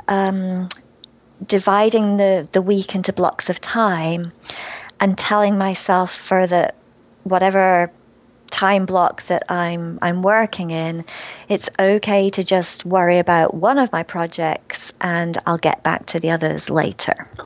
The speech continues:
And that applies to the whole business side and the marketing and promotion and all that kind of thing as well. Um, I think as writers, many of us have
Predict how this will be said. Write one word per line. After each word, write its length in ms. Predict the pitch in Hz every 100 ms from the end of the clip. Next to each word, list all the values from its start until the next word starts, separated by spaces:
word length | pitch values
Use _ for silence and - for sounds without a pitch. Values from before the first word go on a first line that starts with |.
| _ _ _ _ _ _ _ _ _ _ - - - - - - -
And 140 | 214 220
that 180 | 226
applies 460 | - - 185 165 -
to 100 | 175
the 80 | 180
whole 160 | 190
business 380 | 175 160 - 170
side 380 | - 160 160 160
and 160 | 160 156
the 60 |
marketing 580 | 156 156 156 - 165 160
and 100 | 160
promotion 480 | - 156 156 151 165
and 100 | 156
all 140 | 156
that 220 | 160 160
kind 200 | - 165
of 80 | 151
thing 200 | - 143
as 180 | 139 -
well. 500 | 175 165 67 71 - - - - - -
Um, 400 | 170 165 175 - - -
I 60 | -
think 320 | - 302 370
as 120 | -
writers, 540 | 226 220 262 - 277
many 480 | 190 175 180 208 277
of 100 | 262
us 160 | 240 -
have 360 | - 180 -